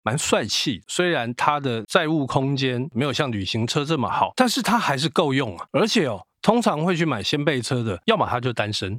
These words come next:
要么他最多就是载女朋友，很少在载家人哦。然后有时候呢，在这个许可的路况之下，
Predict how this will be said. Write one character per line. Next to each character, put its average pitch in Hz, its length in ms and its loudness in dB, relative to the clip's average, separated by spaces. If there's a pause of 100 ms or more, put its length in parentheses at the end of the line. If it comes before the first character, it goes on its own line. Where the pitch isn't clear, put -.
要 196 140 2
么 107 120 -2
他 123 140 0
最 127 220 -2
多 113 120 -2
就 110 140 -2
是 110 100 -4
载 110 200 -2
女 92 100 -6
朋 95 160 -4
友， 95 80 -4
很 165 300 0
少 165 180 0
在 131 140 -2
载 147 120 2
家 107 280 -2
人 85 300 -8
哦。 92 200 -4
然 101 100 0
后 139 240 0
有 107 140 -2
时 131 100 -2
候 131 160 -2
呢， 110 300 -2
在 117 240 -4
这 107 140 -6
个 92 480 -8
许 175 280 0
可 208 160 0
的 120 120 -2
路 165 160 2
况 127 240 0
之 131 100 -2
下， 123 220 -2